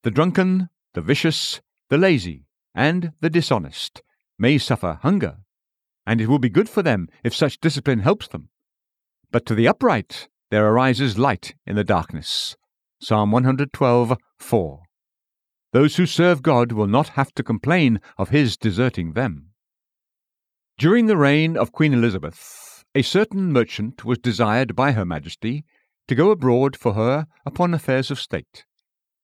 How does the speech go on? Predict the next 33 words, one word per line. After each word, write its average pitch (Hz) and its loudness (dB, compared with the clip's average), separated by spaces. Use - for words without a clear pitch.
He 190 4
pleaded 160 2
that 147 0
his 139 2
own 185 0
business 113 -4
would 135 -6
suffer. - -6
Her 107 -2
Majesty 113 -2
replied, 110 -2
"Sir, 160 2
if - 0
you 175 4
will 190 4
mind 143 2
my 127 2
business, 104 -4
I 123 2
will 139 0
mind 127 0
your 135 0
business." - -10
You 107 -4
can 113 0
rest 143 2
assured 131 2
that 101 -2
God 135 2
will 151 2
care 120 0
for 98 -6
you 110 0